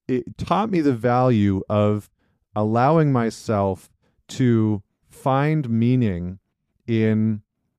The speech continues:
developing the skills and contributing the, the things that I knew would be valuable, I knew would be worthwhile.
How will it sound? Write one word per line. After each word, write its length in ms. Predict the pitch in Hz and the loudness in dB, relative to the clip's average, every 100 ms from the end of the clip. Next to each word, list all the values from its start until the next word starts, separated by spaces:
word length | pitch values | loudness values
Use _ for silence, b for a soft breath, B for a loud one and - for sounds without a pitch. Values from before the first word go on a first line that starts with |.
| _ _ _ _ _ - | _ _ _ _ _ -6
developing 680 | 104 104 120 135 156 143 120 | -4 0 2 2 0 0 -2
the 80 | 107 | -4
skills 840 | - - 110 98 90 107 - - _ _ _ _ | -8 -4 0 0 -2 -6 -12 -20 _ _ _ _
and 420 | 113 113 113 117 - | -4 0 0 -2 -6
contributing 760 | - 113 - 170 170 151 131 - | -6 -6 -2 -2 0 0 -2 -6
the, 380 | - 107 113 107 | -8 0 0 0
the 140 | 101 104 | 0 -4
things 440 | - 151 151 143 | -2 0 0 -2
that 100 | 120 - | -6 -4
I 200 | 117 127 | -2 0
knew 360 | 123 120 135 156 | 0 4 6 6
would 260 | 143 117 | 4 2
be 280 | 120 110 110 | 0 0 0
valuable, 480 | 101 104 107 95 87 | 0 2 2 0 -2
I 100 | 92 | -2
knew 320 | 104 120 147 | 0 2 4
would 220 | 131 113 | 4 2
be 100 | 104 | 2
worthwhile. 1000 | 101 95 107 110 90 98 95 92 67 50 | 2 4 4 2 -2 -2 0 -2 -6 -10